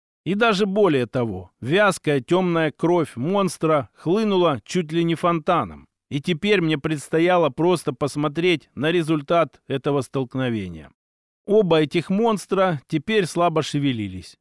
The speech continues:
видимо, уже сожалея о своем столкновении. Но было уже поздно. Уже чуть ли не в предсмертных судорогах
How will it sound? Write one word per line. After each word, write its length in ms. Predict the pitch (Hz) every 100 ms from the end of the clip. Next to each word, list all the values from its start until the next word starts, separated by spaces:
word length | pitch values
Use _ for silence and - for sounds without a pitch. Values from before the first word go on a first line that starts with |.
| _ -
видимо, 440 | 160 180 175 165
уже 320 | 156 160 165 -
сожалея 800 | - 160 156 160 180 165 127 -
о 80 | 131
своем 360 | 147 147 147
столкновении. 920 | 127 - 131 127 127 110 98 92 85 _ _
Но 160 | 147 208
было 300 | 208 262 220
уже 240 | 170 196
поздно. 580 | 170 226 202 123 85 - _
Уже 300 | 151 165 208
чуть 260 | - 202 185
ли 60 |
не 120 | 180 175
в 60 |
предсмертных 720 | - 180 - 180 175 151 160
судорогах 760 | - 208 202 165 131 120 -